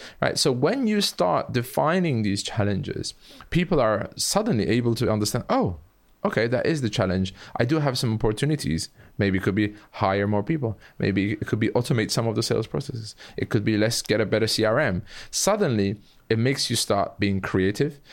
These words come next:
And if you do communicate your challenges throughout the co-, the company, then people collectively are starting to do ideation sessions, and they can prioritize the best opportunities. And that's how I've,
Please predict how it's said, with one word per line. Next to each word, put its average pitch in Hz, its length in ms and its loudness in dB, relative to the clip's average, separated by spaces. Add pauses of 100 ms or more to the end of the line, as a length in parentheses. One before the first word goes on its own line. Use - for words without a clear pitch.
(200)
And 98 460 0 (220)
if 117 180 0
you 107 80 2
do 139 320 0
communicate 113 580 0
your 95 220 2
challenges 101 460 -2
throughout 110 420 0
the 101 80 0
co-, - 260 -2
the 104 140 -2
company, 101 600 0 (640)
then 113 180 2
people 98 560 0
collectively 98 720 0 (220)
are 98 140 -2
starting 98 400 2
to 92 100 -4
do 90 160 2
ideation 95 580 0
sessions, 87 520 -4 (180)
and 98 100 -2
they 95 60 2
can 92 180 0
prioritize 98 560 2
the 95 80 -4
best 92 240 -2
opportunities. - 720 -4 (280)
And 131 160 2
that's 202 140 0
how 175 260 2
I've, 131 280 2